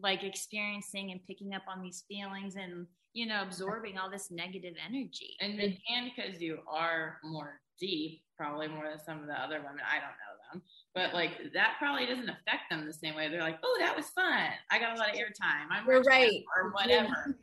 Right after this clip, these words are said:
Speaker 2: You know, whatever their goal is. I got more Instagram followers. Like,
Speaker 3: Well,
Speaker 2: they
Speaker 3: that's the thing. What's your why? And if, remember, so I'm not an actress. If you're an actress and you're able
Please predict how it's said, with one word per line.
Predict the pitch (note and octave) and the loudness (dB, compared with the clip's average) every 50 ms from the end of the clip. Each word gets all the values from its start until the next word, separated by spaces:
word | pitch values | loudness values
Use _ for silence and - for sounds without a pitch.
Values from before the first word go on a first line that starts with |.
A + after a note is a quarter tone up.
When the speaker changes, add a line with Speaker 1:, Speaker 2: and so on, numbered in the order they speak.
| - - - | -14 -8 -2
Speaker 2:
You | G#3+ A3+ | 2 4
know, | A#3+ A#3+ B3 | 6 6 8
whatever | C4 B3+ C4 C4+ - D4 | 8 6 6 6 4 2
their | C#4 B3 A3 | 2 2 0
goal | F3+ G3 G#3 G3+ G3 F3 | 0 -2 0 2 2 2
is. | E3+ E3+ | 2 2
I | F#3 G3 | 0 -2
got | A3 A3+ A3+ | -2 -2 -4
more | A#3 A#3+ A#3+ | -4 -4 -4
Instagram | A#3+ A#3+ - - G3+ F#3 E3+ D#3+ D#3+ - | -4 -6 -8 -8 -4 -2 -2 -2 -2 -4
followers. | D3+ D3+ C#3+ C#3 C3 G2 - - - - | -4 -4 -4 -4 -6 -8 -10 -12 -6 -2
Like, | F3 F3 - - | -2 2 6 8
Speaker 3:
Well, | C4 C4 | 10 12
Speaker 2:
they | D4 | 12
Speaker 3:
that's | D4 D4 D4 | 12 10 8
the | D#4 D4+ | 4 2
thing. | - F4+ F4+ D4 A#3+ A#3+ | 4 6 6 6 8 8
What's | A3 A#3 A#3+ A#3+ A#3 - - | 10 10 10 10 8 8 6
your | C4 A#3+ A3 | 8 8 10
why? | G#3 A#3 D4+ E4 A#3 D3 A#2+ B2+ D#3+ - - | 10 10 10 10 10 8 4 0 -6 -4 0
And | - A#3 A#3+ | 4 6 8
if, | A#3+ A#3+ - - - _ | 8 8 8 4 0 _
remember, | - A3+ G#3 A#3 B3 D4+ F#4+ A4 E4+ G#3 F#3+ | 0 4 6 8 8 8 8 8 8 8 6
so | F#3 - A#3+ A3 G3+ F#3 - - | 6 4 2 2 2 0 -2 2
I'm | G#3+ A3+ A#3+ A#3+ | 4 4 6 6
not | G3+ G3 G3 | 6 6 6
an | F#3+ E3 | 4 2
actress. | C3 B2+ - - B2+ - - _ _ _ _ _ _ _ _ _ _ _ _ - - - - - | 0 -4 -8 -12 -16 -16 -18 _ _ _ _ _ _ _ _ _ _ _ _ -12 -12 -10 -10 -10
If | - - - G#3 A3+ G#3+ | -8 -2 4 4 4 6
you're | A3+ C#4+ D#4+ | 6 6 8
an | F4 | 10
actress | E4+ D#4+ D#4+ D#4 - D4 B3+ - | 10 10 10 8 6 4 4 4
and | A3+ A3 | 6 6
you're | A3 B3 C4 - | 8 6 8 10
able | A3 A3 A3+ A3+ B3 C4+ C#4 | 10 10 10 10 6 4 2